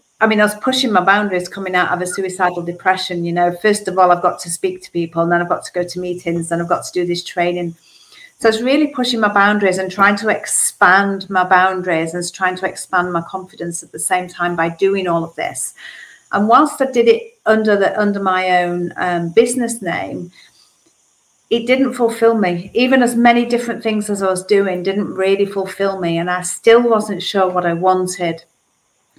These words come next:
until I got the idea. I woke up one day and I'm like, "I've just got to make this book work and I've just got to get all these people on board." And that's what I wanted to do.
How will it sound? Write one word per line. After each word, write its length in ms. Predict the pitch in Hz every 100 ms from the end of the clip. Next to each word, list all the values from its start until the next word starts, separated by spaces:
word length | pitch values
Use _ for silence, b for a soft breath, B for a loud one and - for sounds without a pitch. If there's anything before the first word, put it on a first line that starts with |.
| B
until 800 | 185 214 214 - 240 214 175 180 B B B B -
I 100 | 185
got 240 | 190 -
the 300 | 190 180 175
idea. 720 | 180 180 196 190 156 160 175 -
I 40 |
woke 300 | 170 196 196
up 140 | 214 208
one 180 | 190 185
day 160 | 185
and 80 | 180
I'm 100 | 180
like, 220 | 180 175
"I've 180 | 202 202
just 200 | 202 -
got 160 | 170 -
to 80 |
make 160 | 185 165
this 120 | 175
book 240 | - 175 185
work 300 | 180 175 185
and 80 |
I've 180 | 170 170
just 200 | 190 180
got 160 | 175 131
to 80 | -
get 120 | -
all 160 | 190
these 200 | 185 180
people 300 | 185 190 185
on 100 | 180
board." 180 | 175 170
And 260 | 170 165 165
that's 380 | 208 208 - 190
what 160 | -
I 40 | 180
wanted 360 | 170 170 -
to 100 | -
do. 300 | 170 170 160